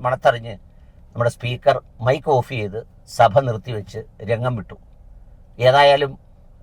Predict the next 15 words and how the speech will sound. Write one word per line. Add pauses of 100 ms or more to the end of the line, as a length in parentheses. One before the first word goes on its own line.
(120)
ഈ (460)
പ്രതിപക്ഷ
നേതാവായ
രാഹുൽ
ഗാന്ധി (640)
സാധാരണയുള്ള (140)
ചില (680)
സ്ഥിരം (120)
രാഷ്ട്രീയക്കാരുടെ
ശൈലി
വിട്ട് (640)
വളരെ
സ്വാഭാവികമായിട്ടാണ് (440)
നമുക്ക്
ഒരുമിച്ച്